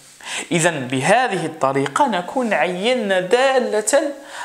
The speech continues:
أصلية للدالة اف صغيرة. الآن هذه الدالة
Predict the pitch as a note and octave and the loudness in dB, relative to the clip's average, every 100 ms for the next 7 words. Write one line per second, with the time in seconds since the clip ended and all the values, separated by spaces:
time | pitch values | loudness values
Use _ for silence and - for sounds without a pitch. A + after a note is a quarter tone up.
0 | - G3 F#3+ - A3+ A#3+ A3+ A#3 D4 D4 | -2 0 2 0 2 2 2 2 2 0
1 | - D3+ D#3 D3 B3 C4 B3 B3 D4 - | -6 -6 -4 2 2 4 2 2 0 0
2 | B3 B3 - - G2 F#2+ - - _ - | 0 0 -2 -6 -10 -14 -18 -20 _ -14
3 | - - G#3 G3 B3+ C4 F3 - - - | -10 -4 -2 2 2 2 0 -6 -8 -14
4 | - - A#3 D#4+ G#4 G4+ D#4 A3+ A3 E3 | -10 0 4 6 4 4 2 2 -2 0
5 | G#3+ G#3 C4 | 0 2 2